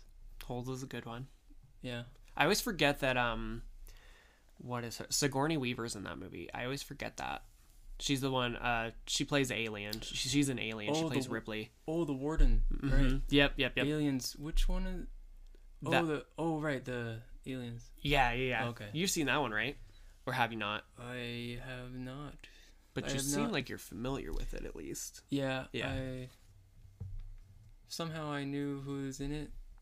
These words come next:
Speaker 1: <laughs>
Speaker 2: without seeing it.
Speaker 1: Okay, there you go. Um, I have some fun facts here, Steven, that I would like to get into, if that's cool with you. So, at around fifteen minutes to prepare for his role, Shia LaBeouf spoke with many formal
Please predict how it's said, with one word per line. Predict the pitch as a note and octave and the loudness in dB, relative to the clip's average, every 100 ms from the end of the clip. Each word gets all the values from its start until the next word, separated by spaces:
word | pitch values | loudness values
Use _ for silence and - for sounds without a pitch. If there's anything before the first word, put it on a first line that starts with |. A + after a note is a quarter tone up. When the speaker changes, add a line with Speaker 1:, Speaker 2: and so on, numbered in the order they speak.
| - | -16
Speaker 1:
<laughs> | - - - - B2+ | -6 -2 0 0 -4
Speaker 2:
without | B2 B2 - | -6 -6 -6
seeing | C3+ D#3 | -4 -4
it. | E3+ - - - - - G#2 | -8 -12 -16 -18 -20 -14 -6
Speaker 1:
Okay, | G#3 F#3+ G#3 - | 0 2 0 2
there | C3+ | 2
you | A#3 | 4
go. | B2+ C#3 - - - - - - C#3+ | 2 2 -2 -18 -18 -18 -18 -4 2
Um, | C3 B2 B2 B2 - - - - | 4 4 2 -2 -8 -20 -12 2
I | C#3+ | 6
have | C#3+ | 8
some | C#3+ C3+ | 6 -2
fun | - C#3 G#3 | 2 2 2
facts | - A2 - - | 4 2 2 -2
here, | A#2+ A2+ | -2 -2
Steven, | - A2+ A2+ A#2 | -4 -4 -4 -4
that | A2+ | -4
I | |
would | A2+ A#2+ | -4 -6
like | A2+ - | -8 -10
to | - | -8
get | A2+ | -2
into, | A2+ G2+ A#2 A#2 | -2 -2 -4 -4
if | |
that's | - - | -6 -8
cool | - A2+ A2 | -6 -4 -2
with | - | 0
you. | A2+ A#2+ E3+ - - - - - - | 0 0 -4 -10 -14 -16 -18 -20 -12
So, | - A#2+ A2+ A#2 - - - | 0 0 2 -2 -6 -16 2
at | C3 | 6
around | B2+ B2+ B2 | 8 6 4
fifteen | - C3 - - F#3 D3+ | 4 2 2 0 4 6
minutes | C#3+ C#3+ - | 6 4 2
to | - - | -4 -4
prepare | B2 C3+ C3+ C3 | -6 0 2 2
for | B2+ | -2
his | A#2+ A#2+ | -4 -2
role, | C3+ C3+ C3+ | 2 2 0
Shia | - A#2+ B2 A#2+ | -2 0 0 0
LaBeouf | B2 A#2+ | -2 -2
spoke | - B2+ A#2+ | -2 -2 0
with | B2 - | -4 -2
many | C3 D3+ | 0 0
formal | - C#3+ C#3 C3+ B2+ | 0 0 2 2 -2